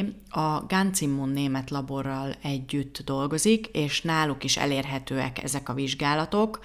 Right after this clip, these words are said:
Talán a dao bontási kapacitás vizsgálat az nem, csak metilhisztamin és széklethisztamin, ö, vizsgálat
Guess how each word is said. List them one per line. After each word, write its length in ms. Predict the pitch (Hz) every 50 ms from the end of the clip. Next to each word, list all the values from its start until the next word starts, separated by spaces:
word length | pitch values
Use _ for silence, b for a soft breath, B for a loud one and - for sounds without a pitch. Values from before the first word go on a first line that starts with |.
| B B B B B B B B
Talán 440 | - 175 175 175 160 - - 151 151
a 440 | 151 147 151 151 147 147 143 131 - - - - - - -
dao 580 | 165 165 156 190 190 190 175 160 156 151 151
bontási 520 | 143 143 170 175 180 180 - 139 - - 156
kapacitás 640 | - 165 - 147 147 - - - 156 160 147 - -
vizsgálat 580 | 151 143 139 - - 135 - 143 143 135 -
az 260 | 139 143 139 - - -
nem, 480 | - 151 143 147 165 202 254 269 262 - -
csak 220 | - - 151 - -
metilhisztamin 680 | 156 147 - - 143 139 139 139 - - 143 139 139
és 120 | 147 135 -
széklethisztamin, 920 | - - 156 151 147 143 131 - 143 139 - - 147 147 143 143 147 147 - -
ö, 300 | - 151 147 143 143 143 151
vizsgálat 640 | 160 151 - - 156 143 147 - - 127 - -